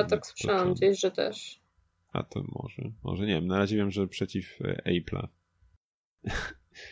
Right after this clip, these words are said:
Speaker 2: Apple'owi na razie wiem, że wytoczyli, no. Więc taka, taka sytuacja.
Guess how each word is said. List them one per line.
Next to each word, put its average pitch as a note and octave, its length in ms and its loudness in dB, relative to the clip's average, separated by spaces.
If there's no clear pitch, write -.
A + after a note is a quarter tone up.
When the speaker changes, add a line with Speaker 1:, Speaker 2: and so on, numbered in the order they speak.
Speaker 2:
Apple'owi F2+ 380 4
na F2+ 80 0
razie F#2 200 0
wiem, F#2 160 -2
że F2 100 -2
wytoczyli, - 480 -4
no. F#2 220 -4
Więc G2+ 260 -4
taka, F#2+ 420 0
taka - 260 -6
sytuacja. - 600 -4